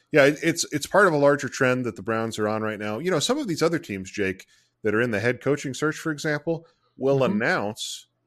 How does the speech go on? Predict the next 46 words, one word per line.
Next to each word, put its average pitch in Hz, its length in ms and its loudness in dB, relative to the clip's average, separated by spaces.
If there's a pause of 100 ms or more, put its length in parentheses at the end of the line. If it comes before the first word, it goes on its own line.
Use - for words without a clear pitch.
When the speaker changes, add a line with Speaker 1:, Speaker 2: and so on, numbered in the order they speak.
(320)
Speaker 1:
before 160 320 0
it 143 80 0
even 113 260 -4
leaks 185 360 -6
that 120 120 -6
they've 123 220 0
had 123 160 2
an 120 80 -6
interview 123 400 -4
with 80 160 -10
such - 260 -8
and 78 100 -14
such - 280 -12
or 202 60 -2
Speaker 2:
Well, 202 60 2
and 196 80 4
the 196 60 8
Br-, 185 80 0
Speaker 1:
whatever. 180 120 0
Speaker 2:
the 165 80 4
Browns 233 400 4
did 147 180 4
that 143 180 6
when 139 140 0
they 139 100 4
were 135 100 0
doing 131 280 0
head 127 180 -2
coaching 127 340 -4
stuff - 280 -6
too. 117 340 0
I, 135 80 0
I 123 160 2
remember 151 400 4
them 135 160 -2
doing 139 260 2
that 113 120 -2
back 113 240 -6
in 110 60 -8
Speaker 1:
Right. - 40 -18
Speaker 2:
twenty 127 320 -2
twenty. 113 320 -4 (140)
Speaker 1:
Right. 139 260 0 (120)
Speaker 2:
So 117 280 -2
Speaker 1:
Right. 147 300 0
So 123 420 0